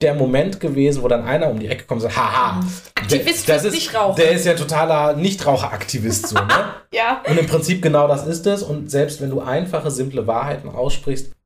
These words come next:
Speaker 1: wirst du dann als Aktivist delegitimiert.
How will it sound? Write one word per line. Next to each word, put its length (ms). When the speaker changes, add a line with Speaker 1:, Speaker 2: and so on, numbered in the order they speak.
Speaker 1:
wirst 220
du 40
dann 160
als 140
Aktivist 520
delegitimiert. 1000